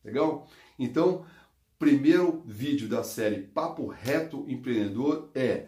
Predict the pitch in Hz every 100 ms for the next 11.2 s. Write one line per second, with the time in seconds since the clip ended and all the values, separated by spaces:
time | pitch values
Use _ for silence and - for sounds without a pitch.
0 | - 117 127 131 143 120 107 139 143 -
1 | - - 143 170 156 143 139 - 120 95
2 | 85 - - _ _ _ _ _ 113 127
3 | 147 151 160 160 143 120 156 156 - 127
4 | 147 156 135 151 160 147 - 156 170 165
5 | 135 - 95 - _ _ _ _ 156 147
6 | 131 127 120 95 - - _ _ _ _
7 | _ 113 110 143 147 147 101 127 160 -
8 | - - 131 - 143 160 156 135 107 113
9 | 208 170 139 - 113 151 175 151 - 135
10 | 165 160 143 156 160 - - - 190 180
11 | -